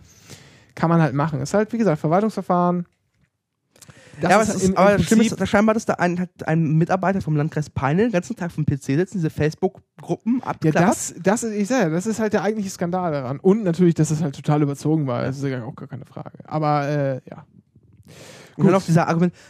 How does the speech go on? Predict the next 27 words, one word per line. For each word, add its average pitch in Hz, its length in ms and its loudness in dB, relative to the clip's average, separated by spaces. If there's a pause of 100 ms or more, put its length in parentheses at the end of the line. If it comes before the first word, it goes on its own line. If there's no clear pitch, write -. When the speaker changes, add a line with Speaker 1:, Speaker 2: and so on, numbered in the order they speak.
(120)
Speaker 2:
„Na 294 80 4
ja, 330 220 2
aber 330 220 0
wir - 100 -18
haben 359 160 -2
schon 262 180 0
drei 294 240 0
Strafanzeigen 339 720 -2
für 262 60 -8
Beleidigung 349 640 -2
erstellt.“ 240 460 -6 (460)
<laughs> - 460 -16
Speaker 1:
Jetzt, - 300 0
jetzt 214 240 0
kommt 302 300 -2
hier 220 240 2
was, 247 180 -2
äh, 214 380 2 (500)
das 190 220 -2
wusste - 200 -4
ich 160 100 -8
gar 101 200 -6
nicht. 104 300 -16 (360)
Speaker 2:
Nein? - 200 -2 (160)
Speaker 1:
Das - 160 -10
nächste, 147 320 -2
nee. 185 320 -2